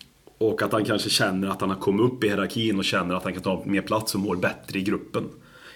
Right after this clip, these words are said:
Jag vet inte, det är alltid lätt att sitta och prata om såna element när det går bra naturligtvis också. Men jag tror alla de där sakerna kan påverka.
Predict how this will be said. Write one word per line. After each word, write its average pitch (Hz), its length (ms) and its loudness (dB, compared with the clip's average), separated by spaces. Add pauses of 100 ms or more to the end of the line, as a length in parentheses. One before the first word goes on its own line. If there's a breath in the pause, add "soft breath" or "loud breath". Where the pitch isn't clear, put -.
Jag 117 100 2
vet 117 240 0
inte, 110 240 -2
det 104 100 2
är 107 60 4
alltid 107 220 0
lätt 98 240 -2
att 90 60 -2
sitta - 180 -2
och 90 60 -2
prata 95 220 0
om 90 80 -2
såna 90 360 -2
element 101 440 2
när - 80 0
det 90 60 -2
går 92 140 0
bra 104 200 4
naturligtvis 95 360 -2
också. - 220 -6
Men 104 80 2
jag 104 180 4
tror 120 180 4
alla 113 120 4
de 113 120 4
där 117 100 4
sakerna 95 420 0
kan 90 140 -4
påverka. 87 540 -2